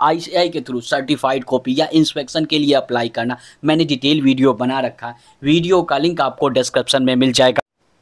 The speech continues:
और हाँ स्टूडेंट्स, प्लीज इस वीडियो को पूरा कंप्लीट देख लीजिएगा। जितना सारा आपके मन में डाउट आ रहा होगा ना, वो सारा डाउट क्लियर हो जाएगा। हाँ, आरटीआई से जब आप लोग अप्लाई करोगे तो आपको एक फॉर्मेट का ज़रूरत पड़ेगा। मैंने फॉर्मेट चार्टर स्टडीज़ के Telegram चैनल पे अपडेट कर दिया है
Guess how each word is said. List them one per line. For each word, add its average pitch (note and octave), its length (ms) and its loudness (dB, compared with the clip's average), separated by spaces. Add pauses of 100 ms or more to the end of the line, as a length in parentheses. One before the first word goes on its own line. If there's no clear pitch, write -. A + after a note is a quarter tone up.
(260)
और C#3 160 4
हाँ D3+ 220 -2
स्टूडेंट्स, A#2+ 440 -4
प्लीज D#3 360 2
इस E3 140 -2
वीडियो B2+ 240 -2
को C3 120 2
पूरा B2+ 240 0
कंप्लीट B2+ 540 -6
देख B2+ 260 -8
लीजिएगा। A#2+ 360 -10
जितना E3+ 500 -6
सारा E3 260 0
आपके D#3 280 -2
मन D3 160 0
में D3+ 160 0
डाउट C3 300 0
आ B2 80 0
रहा A#2 140 -4
होगा C3+ 220 -2
ना, G3 80 -2
वो D#3 140 -4
सारा C#3+ 320 0
डाउट C3 320 0
क्लियर C3 260 -2
हो A#2 140 -4
जाएगा। A2+ 320 -8
हाँ, B2+ 180 -6 (480)
आरटीआई D3 440 -2
से E3+ 140 -8
जब C3 180 -4
आप B2+ 180 -2
लोग C3 160 0
अप्लाई A#2 360 -2
करोगे A2 360 -6
तो C#3 120 -10
आपको D#3 240 -2
एक F3 120 -2
फॉर्मेट C3+ 440 0
का - 140 -2
ज़रूरत B2 320 0
पड़ेगा। A#2 240 -2
मैंने C3+ 220 0
फॉर्मेट B2+ 420 0
चार्टर B2+ 380 -2
स्टडीज़ B2 360 -8
के D3+ 100 -2
Telegram B2 500 -4
चैनल A#2+ 220 -4
पे C#3+ 160 -2
अपडेट B2 380 -4
कर D3 180 0
दिया D3 280 2
है A2 100 -8